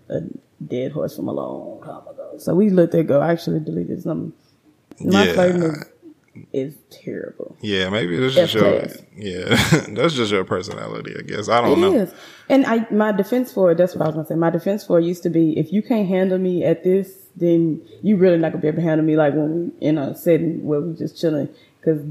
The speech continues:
Speaker 1: this is light, you know, and I have to stop hiding behind my defenses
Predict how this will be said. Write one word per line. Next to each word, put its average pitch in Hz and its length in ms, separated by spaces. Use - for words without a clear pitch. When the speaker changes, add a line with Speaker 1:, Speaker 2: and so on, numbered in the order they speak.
Speaker 1:
this 262 240
is 160 140
light, 147 560
you 214 100
know, 160 380
and 170 340
I 185 80
have 190 220
to 190 80
stop 170 300
hiding 165 340
behind 151 880
my 160 220
defenses 151 840